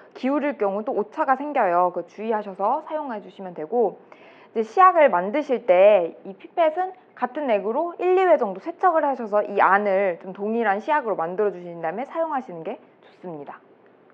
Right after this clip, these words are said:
자, 그다음 용량 플라스크 볼게요. 네, 용량 플라스크 같은 경우는 이제 액체를 담으시면 액체와 유리 이 사이에 메니스커스 현상이라고 생겨요. 이렇게 블록, 볼록한 부분이 생기는데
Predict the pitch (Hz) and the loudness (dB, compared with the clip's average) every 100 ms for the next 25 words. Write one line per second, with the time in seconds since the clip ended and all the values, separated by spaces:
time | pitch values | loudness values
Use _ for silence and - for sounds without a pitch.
0 | _ _ _ _ _ _ _ _ - - | _ _ _ _ _ _ _ _ -20 -20
1 | _ 202 202 208 190 214 262 339 330 233 | _ -4 0 2 2 2 2 2 2 -2
2 | 214 - 170 156 - 151 156 160 151 - | -2 -10 -10 -10 -8 -4 -2 -2 -4 -12
3 | _ _ _ _ _ 196 208 247 349 381 | _ _ _ _ _ 0 0 2 0 2
4 | 339 330 - 285 240 208 214 202 185 175 | 2 2 -2 0 0 -2 -6 -4 -4 -4
5 | 226 370 381 _ _ _ _ _ _ - | -4 -4 -6 _ _ _ _ _ _ -6
6 | 196 220 226 - 370 311 220 180 190 185 | 0 0 0 2 4 4 0 -4 -6 -4
7 | 226 226 170 214 214 - 330 277 262 202 | 0 0 2 -2 -2 2 6 8 8 4
8 | 202 269 277 277 269 196 - - 202 214 | -4 -4 -4 -2 -2 -4 -8 -12 -10 -10
9 | - 349 277 302 226 165 185 254 320 - | 0 0 2 0 0 0 -2 -2 -6 -8
10 | 285 277 262 285 311 294 220 180 190 330 | -10 -4 -4 -2 -2 -2 -4 -6 -8 -4
11 | 339 208 202 185 185 - 220 269 294 - | 2 4 4 2 -2 -8 0 0 0 -4
12 | 226 254 294 294 269 196 170 190 233 302 | -2 0 0 -2 -6 -6 -12 -10 -10 -10
13 | 294 185 196 214 160 | -8 -6 0 0 0